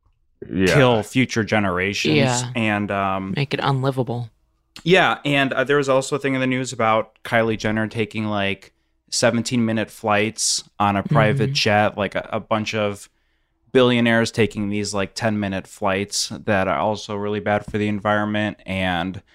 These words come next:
Speaker 2: just, I kinda wanted to echo similar advice that you guys give a lot that I think is great, is, like, see what you can do locally, like, even if it's just, like,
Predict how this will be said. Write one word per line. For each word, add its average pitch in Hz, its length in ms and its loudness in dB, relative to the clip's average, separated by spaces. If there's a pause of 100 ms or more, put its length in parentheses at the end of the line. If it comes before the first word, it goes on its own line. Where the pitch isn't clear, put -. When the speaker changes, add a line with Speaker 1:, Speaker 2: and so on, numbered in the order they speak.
(360)
Speaker 2:
just, 185 320 2
I 147 120 6
kinda 151 220 4
wanted 147 180 4
to 90 80 2
echo 117 460 4 (360)
similar 120 380 4
advice 101 400 2
that 95 460 0
you 104 120 -4
guys 98 240 0
give 110 160 -4
a 104 40 0
lot 98 240 0
that 104 100 -6
I 98 60 0
think 98 240 -6
is 98 140 -6
great, 101 360 0
is, 95 240 -6
like, 95 300 -2 (340)
see - 400 0
what 127 160 4
you 127 120 0
can 123 160 -6
do 127 160 2
locally, 120 600 2
like, 98 380 0 (140)
even 160 240 6
if 147 160 2
it's - 200 0
just, - 340 -2
like, 107 440 0